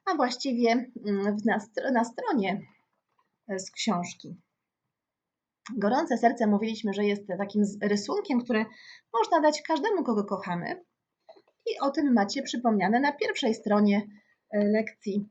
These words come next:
pięćdziesiątej pierwszej. Wy też pewnie takie serducha, laurki czasami komuś dajecie.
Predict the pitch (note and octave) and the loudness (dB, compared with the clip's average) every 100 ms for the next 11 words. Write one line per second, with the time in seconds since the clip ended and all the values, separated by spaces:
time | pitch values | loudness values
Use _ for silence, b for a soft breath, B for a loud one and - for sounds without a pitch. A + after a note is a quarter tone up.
0 | _ D4 D4 A3+ G#3+ G#3+ G3+ F#3+ - F3 | _ -2 2 2 2 2 2 -2 0 -2
1 | - - E3+ G#3 - _ _ _ _ _ | -2 -8 -8 -10 -14 _ _ _ _ _
2 | _ _ _ _ _ _ _ _ _ _ | _ _ _ _ _ _ _ _ _ _
3 | _ _ _ _ _ _ _ _ _ _ | _ _ _ _ _ _ _ _ _ _
4 | _ _ _ _ _ _ _ _ _ _ | _ _ _ _ _ _ _ _ _ _
5 | _ _ _ _ _ _ _ _ _ _ | _ _ _ _ _ _ _ _ _ _
6 | _ _ - - A3 G4+ - A3 G#3 G3 | _ _ -20 -10 -6 -4 0 2 2 0
7 | G3 F#3 - G3+ F#3+ F#3 G#3+ G#3 F#3+ F#3+ | 0 -2 -2 -2 -2 -2 -2 0 2 2
8 | G3 G3 G3+ G3 G3+ G3 G3+ G3+ G3 E3+ | 0 -4 -4 -2 0 0 2 0 2 0
9 | D#3+ - - | -2 -8 -12